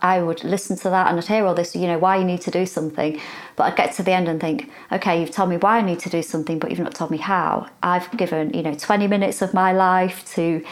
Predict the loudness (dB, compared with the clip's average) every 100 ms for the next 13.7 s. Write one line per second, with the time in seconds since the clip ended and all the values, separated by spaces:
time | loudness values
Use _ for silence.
0 | -8 0 0 2 4 4 2 2 4 2
1 | 2 0 2 2 0 -6 -4 0 0 -2
2 | -2 0 2 2 -2 0 2 2 2 -2
3 | -4 -6 0 2 2 2 -2 -4 -10 -16
4 | -18 0 0 2 -2 -2 0 2 0 -4
5 | -4 -4 -2 -4 -2 -2 -2 -6 -8 -14
6 | -18 -18 -18 -16 -16 -16 -16 -18 -18 -18
7 | -6 2 4 2 0 -8 -16 _ _ 0
8 | 2 2 2 2 2 0 0 2 0 2
9 | 0 2 2 0 -4 -6 -6 -4 2 2
10 | 2 2 2 2 0 0 2 2 0 -2
11 | -2 2 2 0 0 -4 -4 -14 _ _
12 | _ -2 0 2 2 0 0 -8 -18 -2
13 | 2 4 4 4 2 -2